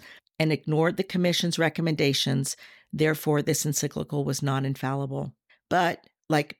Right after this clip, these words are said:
many people, there were people who understood and saw the beauty of Humanae Vitae. And one of these people in the United States is Doctor Janet Smith. She's written two beautiful books on it.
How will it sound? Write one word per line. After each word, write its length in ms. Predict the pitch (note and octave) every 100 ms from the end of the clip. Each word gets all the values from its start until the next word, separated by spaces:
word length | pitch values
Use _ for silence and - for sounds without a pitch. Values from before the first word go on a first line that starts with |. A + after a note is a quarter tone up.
| -
many 280 | D#3 F#3+
people, 580 | G#3 F#3 D#3+ D3+ E3 G3+ - _
there 160 | E3 D#3
were 360 | D3+ D#3 - -
people 320 | E3+ E3+ E3+
who 260 | F3 D#3+ - _ -
understood 760 | D#3+ G3 G3 - D#3+ D3+ D3 -
and 280 | D#3 D#3 - -
saw 380 | - - F3+ E3+
the 100 | F3
beauty 340 | D#3+ D#3 D3 D3
of 100 | -
Humanae 340 | D3 D3 C#3
Vitae. 540 | C#3 C#3+ - C3+ C3+ - _
And 200 | F3 E3+ -
one 260 | - F3 F#3+
of 140 | G#3
these 240 | F#3+ F#3 -
people 460 | - D#3+ D#3+ D#3+
in 140 | F#3 D#3+
the 80 | D#3
United 420 | D#3 D3 D3+ -
States 400 | - C#3+ - -
is 240 | - D3
Doctor 360 | - D3 C#3+ E3
Janet 360 | D#3 C#3+ D3
Smith. 520 | - F#3 F3+ D3+ - - - - - -
She's 300 | - G#3 F#3+
written 340 | G3 G#3 F3 D3+
two 340 | - G#3+ G3+
beautiful 480 | G3+ F#3 F3 E3+ E3
books 400 | D#3 D3 - -
on 200 | - C#3
it. 140 | C#3